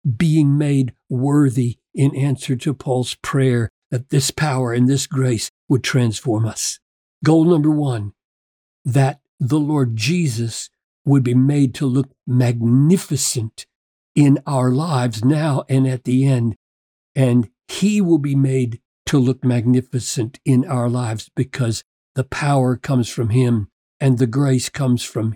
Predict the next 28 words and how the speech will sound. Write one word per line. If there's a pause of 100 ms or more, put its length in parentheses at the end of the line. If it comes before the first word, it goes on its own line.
him (300)
and
the
giver
gets (300)
the
glory. (240)
And
secondly, (300)
we (800)
are
going
to
be
glorified, (440)
made (160)
to
shine
like
the
sun (280)
in
connection
with
him. (500)
This
in (240)
is